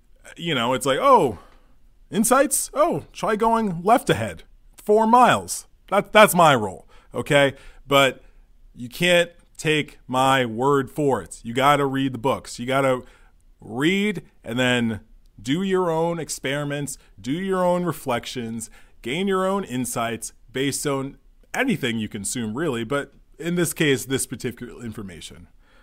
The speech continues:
Okay? So, now that that's out of the way, let's continue. All right, so, Great Path Awakening was, like, the original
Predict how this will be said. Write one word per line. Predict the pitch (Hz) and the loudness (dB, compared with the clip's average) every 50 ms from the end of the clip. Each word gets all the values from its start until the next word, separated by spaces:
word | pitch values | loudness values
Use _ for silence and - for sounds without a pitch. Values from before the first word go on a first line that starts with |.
| _ _ - | _ _ -12
Okay? | 113 107 - 175 175 175 151 - - _ _ | -6 2 4 4 4 4 2 -2 -10 _ _
So, | - - - 135 127 120 117 107 - - - - - - _ - - - - - _ - _ _ - - _ - | -10 -4 0 2 2 2 0 -2 -8 -16 -20 -20 -20 -20 _ -20 -20 -20 -20 -20 _ -20 _ _ -20 -20 _ -8
now | 120 131 131 123 | -4 -2 -2 -2
that | 120 - | 0 0
that's | 131 117 104 - 113 | 0 -2 -2 -4 -6
out | 101 98 | -8 -8
of | 92 90 | -8 -12
the | 90 | -14
way, | 87 87 82 78 85 - _ _ _ _ - - _ - - _ - - - - - | -16 -16 -16 -18 -18 -20 _ _ _ _ -20 -20 _ -20 -20 _ -20 -20 -20 -20 -18
let's | 90 92 - | -16 -16 -14
continue. | - 104 90 - 101 - - - - - - - - - - - - - - | -14 -14 -14 -14 -16 -18 -18 -20 -20 -20 -20 -20 -20 -20 -20 -20 -18 -6 2
All | 165 160 | 4 4
right, | 135 117 107 - | 4 4 0 -2
so, | - 165 147 139 127 - - - _ - - - - - - _ _ - _ - - - - - - - - - - | 0 2 2 2 2 -2 -8 -18 _ -20 -20 -20 -20 -20 -20 _ _ -20 _ -20 -20 -20 -20 -20 -20 -20 -20 -20 -10
Great | - 175 196 190 | -2 -2 2 4
Path | 202 180 170 151 | 6 4 6 4
Awakening | 147 131 135 135 127 - 117 110 110 | 2 2 2 2 0 0 -2 -4 -2
was, | 110 110 101 - | -4 -4 -4 -6
like, | 107 104 - | -6 -8 -6
the | 117 113 104 | -6 -6 -6
original | 98 92 101 123 127 - 139 147 143 139 143 147 151 147 147 | -6 -8 -6 -6 -6 -4 -4 -4 -2 0 0 0 0 -2 -4